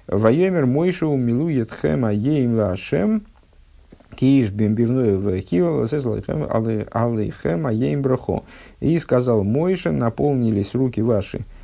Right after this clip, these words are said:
э, сегодня Бо-, Богу, э, ибо каждый человек», и так далее. Ну, в общем, к-, короче говоря, э,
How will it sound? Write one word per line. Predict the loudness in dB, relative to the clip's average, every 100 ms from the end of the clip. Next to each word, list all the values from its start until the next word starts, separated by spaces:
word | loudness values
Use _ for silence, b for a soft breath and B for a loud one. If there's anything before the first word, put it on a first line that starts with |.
| b -6
э, | -2 0 0 0
сегодня | -2 0 2 2 0 -2
Бо-, | 0 -2
Богу, | -2 -2 -2 2 2 2 0 -2 -4 b b b b -6
э, | -2 0 2 2 0 0 0 0 -2 -6 -4
ибо | -2 2 0
каждый | 2 0 0 -2
человек», | -4 0
и |
так | 0
далее. | 0
Ну, | 0
в |
общем, | -2 -4 -6
к-, | -6 -8 -6
короче | -6 -6 -6
говоря, | -2 0 0 -2 -10 -20 b b b b -20 -8
э, | -2 0 2 2 0